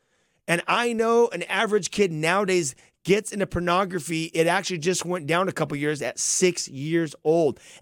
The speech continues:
Average screen time for people is ten to eleven hours a day. Pornography has grown. Fifty percent of the, of people in church are getting divorces because of pornography.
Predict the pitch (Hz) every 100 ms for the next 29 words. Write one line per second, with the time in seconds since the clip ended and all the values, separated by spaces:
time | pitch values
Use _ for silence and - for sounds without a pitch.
0 | _ 185 254 262 190 - 220 220 220 226
1 | 214 147 190 196 180 - - 190 196 160
2 | 165 170 170 170 139 165 170 139 135 120
3 | 151 147 98 _ _ - - _ - 165
4 | 175 175 202 196 240 180 226 226 202 -
5 | _ 147 165 170 156 123 147 139 156 196
6 | 196 127 - _ - - 220 247 196 233
7 | - 214 208 180 180 185 - 175 131 -
8 | 190 180 226 180 190 196 160 _ - 202
9 | 208 175 156 - - _ _ _ _ 165
10 | 165 131 139 202 175 165 156 185 170 156
11 | 165 139 165 170 160 - 151 143 160 175
12 | 165 131 139 101